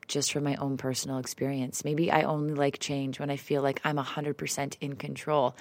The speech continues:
which, lols, control is only illusion anyways. The only thing I can control is how I respond or react,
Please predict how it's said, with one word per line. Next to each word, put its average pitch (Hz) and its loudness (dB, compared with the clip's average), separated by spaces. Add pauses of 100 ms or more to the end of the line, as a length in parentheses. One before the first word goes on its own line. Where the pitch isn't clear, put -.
(280)
which, 180 6
lols, 190 10 (360)
control 339 10
is 320 8
only 311 8
illusion 302 10
anyways. 269 8 (1600)
The 202 2
only 226 4
thing 214 2
I 196 6
can 185 0
control 165 8 (300)
is - 0
how 175 6
I 185 10
respond 165 4
or 147 2
react, 143 4